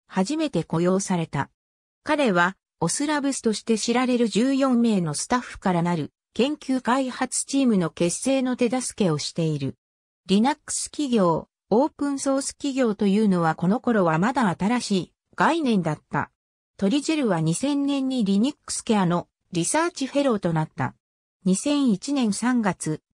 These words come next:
トリジェルはバリナックスシステムズに入社した。彼はバリナックスシステムズのネットワークアタッチとストレージ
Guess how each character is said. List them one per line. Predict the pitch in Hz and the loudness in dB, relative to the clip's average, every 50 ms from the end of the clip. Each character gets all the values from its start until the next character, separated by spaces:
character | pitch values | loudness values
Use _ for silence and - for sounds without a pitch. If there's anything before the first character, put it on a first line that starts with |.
| _ | _
ト | - 214 214 | -4 -2 -2
リ | 220 269 | 0 -2
ジ | 269 294 | -2 -2
ェ | 294 262 | 0 2
ル | 208 180 | 2 4
は | 175 170 175 - _ _ _ _ | 4 2 2 -2 _ _ _ _
バ | - 165 185 | 0 0 2
リ | 220 302 | 2 2
ナ | 311 311 294 | 0 0 -2
ッ | - _ | -4 _
ク | - - | -10 -8
ス | - - | -6 -6
シ | 202 - - 269 | -4 -4 -4 -4
ス | - - | -6 -4
テ | - 262 | 0 0
ム | 240 214 190 | 2 2 2
ズ | 185 196 190 | 2 4 2
に | 180 170 160 | 2 4 2
入 | 160 165 180 190 | 2 2 2 2
社 | 185 - 196 190 | 2 0 -2 -4
し | - - - | -4 -4 -6
た。 | - 160 147 - _ _ _ _ _ _ _ _ _ _ _ | -4 -4 -4 -4 _ _ _ _ _ _ _ _ _ _ _
彼 | - 269 285 285 254 | -6 -2 0 0 2
は | 208 185 170 175 - _ _ _ _ - | 2 0 0 -2 -4 _ _ _ _ 0
バ | 170 180 | 0 2
リ | 214 294 | 2 0
ナ | 320 311 302 | 0 -2 -2
ッ | 285 - - | -4 -8 -12
ク | - | -12
ス | - - 214 | -8 -6 -6
シ | - - 262 262 | -4 -4 -4 -6
ス | - - | -6 -4
テ | - 262 | -2 0
ム | 226 214 | 0 0
ズ | 214 208 214 | 2 2 0
の | 185 165 156 | 0 0 0
ネ | 151 147 | -2 -2
ッ | 147 - _ | -4 -4 _
ト | - 285 277 | -2 0 2
ワ | 277 269 254 | 2 2 0
ー | 247 | 0
ク | - - 240 233 | 0 0 0 0
ア | 233 | 0
タ | - 240 | 0 -2
ッ | 247 247 - | -2 -2 -6
チ | - - - | -12 -6 -4
と | 233 | -4
ス | 220 - - | -4 -4 -4
ト | - 240 233 | -2 -2 0
レ | 220 226 208 202 | 2 2 0 0
ー | 175 | 0
ジ | - 165 156 - | -2 -2 -4 -4